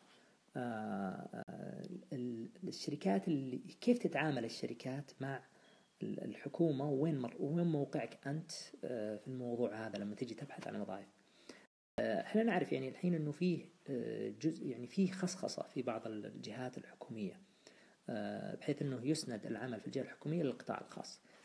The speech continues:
لذلك لما تشوف السوق في القطاع الخاص راح تلاح-، راح تلاحظ كثير من الشركات،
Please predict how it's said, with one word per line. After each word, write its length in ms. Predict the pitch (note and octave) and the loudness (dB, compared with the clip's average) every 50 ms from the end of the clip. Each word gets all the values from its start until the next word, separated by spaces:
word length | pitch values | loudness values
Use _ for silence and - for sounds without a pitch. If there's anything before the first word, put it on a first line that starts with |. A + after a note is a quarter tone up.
| - - - | -12 -4 4
لذلك 540 | - F#3 A#3 G#3+ D#3+ B2+ C#3 C#3 - - C3+ | 6 8 8 8 8 6 6 2 0 -2 -4
لما 160 | B2 A#2 A#2 | -4 -4 -2
تشوف 240 | - - G#3+ G#3 F#3 | 2 2 2 2 2
السوق 480 | - - - - C#3 A#2+ A2+ A#2+ A#2+ - - - _ - - _ _ _ | -4 -6 0 2 2 2 2 -2 -4 -8 -12 -20 _ -20 -20 _ _ _
في 80 | - - | -8 -8
القطاع 340 | - - - - C#3+ A#2+ G#2+ | -6 -6 -2 0 0 0 0
الخاص 480 | G#2 - - A2 G#2 F#2+ - - - | -2 -4 -6 -4 -4 -4 -6 -6 -6
راح 120 | - - - | -6 -8 -4
تلاح-، 400 | - F3+ F#3 F#3 F#3 - - - - - - - - D3+ C#3 | 0 2 2 2 0 -4 -2 0 0 0 2 2 2 2 2
راح 100 | - - | 0 -2
تلاحظ 300 | - - F#3+ D3 - F#3+ - - | 0 0 0 0 0 -4 -6 -8
كثير 240 | - - A3+ A#3+ A#3 | -2 4 6 8 8
من 100 | E3 C3 | 8 6
الشركات، 720 | - - - - - - - - - G#2+ A2 - - - | 4 0 -4 -4 -4 -4 -4 -4 -6 -4 -4 -6 -8 -12